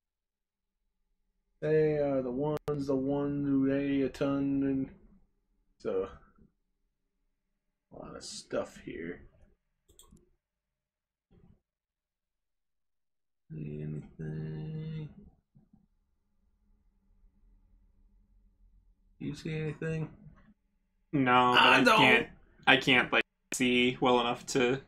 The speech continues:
Speaker 2: really
Speaker 1: Yeah.
Speaker 2: say.
Speaker 1: This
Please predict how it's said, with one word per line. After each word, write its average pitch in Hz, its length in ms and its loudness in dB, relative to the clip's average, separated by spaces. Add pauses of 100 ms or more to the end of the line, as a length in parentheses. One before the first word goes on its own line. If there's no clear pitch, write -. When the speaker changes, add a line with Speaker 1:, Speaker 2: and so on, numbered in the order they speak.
Speaker 2:
really 131 440 2 (180)
Speaker 1:
Yeah. 123 300 -8 (420)
Speaker 2:
say. 143 540 4 (1160)
Speaker 1:
This - 520 -12